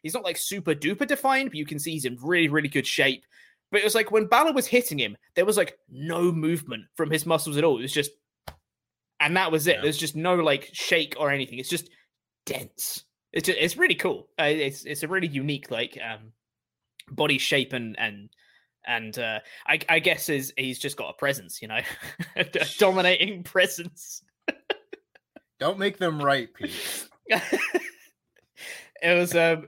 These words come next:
Speaker 1: anyway, uh, which I think will lead to a really cool, um, dynamic between the two.
Speaker 2: That's a good
Speaker 1: And
Speaker 2: point,
Speaker 1: it was a
Speaker 2: Ray.
Speaker 1: great match.
Speaker 2: <laughs> That,
Speaker 1: Huh?
Speaker 2: that's his, that's his intangible. He's dense.
Speaker 1: <laughs>
Speaker 2: It's density.
Speaker 1: Dense. <laughs>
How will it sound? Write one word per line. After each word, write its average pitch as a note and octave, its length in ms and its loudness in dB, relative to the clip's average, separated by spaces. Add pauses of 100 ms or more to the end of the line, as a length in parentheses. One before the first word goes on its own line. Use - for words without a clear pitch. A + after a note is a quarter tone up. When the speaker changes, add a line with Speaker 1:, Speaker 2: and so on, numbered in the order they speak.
(120)
Speaker 1:
anyway, G#3+ 480 4 (300)
uh, D3 520 6 (100)
which F#3 260 0
I F#3 140 4
think F3 160 0
will D#3 120 -6
lead D3 180 -6
to D3+ 100 -4
a C#3+ 40 -2
really C#3 240 -2
cool, B2+ 480 -8
um, A#2+ 260 -8
dynamic A#2+ 380 -4
between A#2+ 280 -10
the G#2+ 80 -14
two. F3+ 280 2 (800)
Speaker 2:
That's - 160 -4
a - 20 4
good - 0 -
Speaker 1:
And E3 260 4
Speaker 2:
point, - 120 2
Speaker 1:
it A3 60 6
was A3 140 6
a - 40 2
Speaker 2:
Ray. - 40 0
Speaker 1:
great F#3 200 0
match. - 480 -4
Speaker 2:
<laughs> - 60 -20 (180)
That, D#3+ 280 2
Speaker 1:
Huh? D#3+ 60 0 (100)
Speaker 2:
that's A3 120 2
his, D3 300 -4
that's D3+ 220 2
his D3+ 160 -4
intangible. D3 580 0
He's B2 180 -6
dense. C#3+ 480 0 (220)
Speaker 1:
<laughs> - 180 -20 (160)
Speaker 2:
It's C4+ 80 4
density. D3+ 540 2
Speaker 1:
Dense. - 760 -2
<laughs> - 60 -20